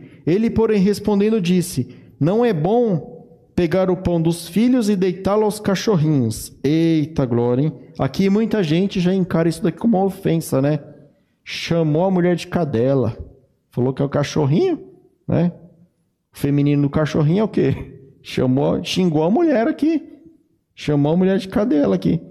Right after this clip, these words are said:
Mas nada disso, irmão. Vou explicar pra vocês o que que foi isso daqui.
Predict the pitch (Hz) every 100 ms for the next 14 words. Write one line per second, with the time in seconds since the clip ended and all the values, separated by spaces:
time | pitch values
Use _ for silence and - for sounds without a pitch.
0 | - - _ _ _ _ _ _ 143 143
1 | 165 185 185 147 143 - 123 110 110 139
2 | - 156 - 160 160 151 143 151 135 143
3 | 165 - - 156 151 147 143 - 110 -